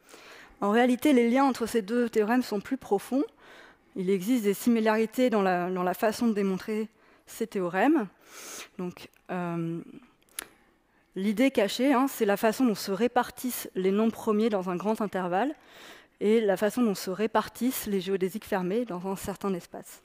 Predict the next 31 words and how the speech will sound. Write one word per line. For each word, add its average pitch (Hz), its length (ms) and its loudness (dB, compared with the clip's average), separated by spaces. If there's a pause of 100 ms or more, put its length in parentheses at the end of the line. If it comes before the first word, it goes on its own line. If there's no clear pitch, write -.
(560)
Et - 20 -10
on 165 80 -4
a 180 80 -2
des 185 200 -2
outils 214 180 -2
mathématiques 208 640 2
très 311 220 2
similaires 233 580 2
pour 226 140 0
les 196 160 2
étudier 190 340 -6
dans 247 120 -2
les 196 120 -2
deux 185 120 -8
cas. - 120 -16 (1500)
Donc 202 100 -2
ça, 359 120 4
c'était 294 160 2
un 254 80 4
premier 269 460 4
résultat 220 400 -2
qui 262 80 -2
était 226 120 -4
connu 226 400 2
en 247 60 4
mille 214 100 2
neuf 214 140 0
cent - 100 -4
cinquante-cinq. - 720 -8 (560)
Le 190 160 -4
résultat 277 680 2